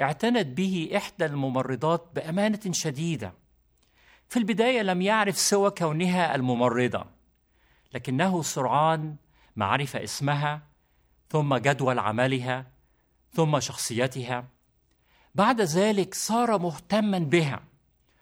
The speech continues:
وكانا يقضيان الكثير من الوقت معاً لمجرد المرح وتبادل الحديث.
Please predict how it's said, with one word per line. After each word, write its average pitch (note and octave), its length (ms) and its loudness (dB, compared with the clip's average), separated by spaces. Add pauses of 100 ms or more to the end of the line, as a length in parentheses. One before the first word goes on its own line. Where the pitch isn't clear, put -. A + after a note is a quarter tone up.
(240)
وكانا C#3+ 640 4
يقضيان C#3+ 760 0
الكثير E3 720 -2
من D3 160 -2
الوقت C3+ 480 0
معاً G2+ 420 -4 (480)
لمجرد G#3 540 2
المرح C#3+ 500 2
وتبادل C3 540 0
الحديث. - 460 -12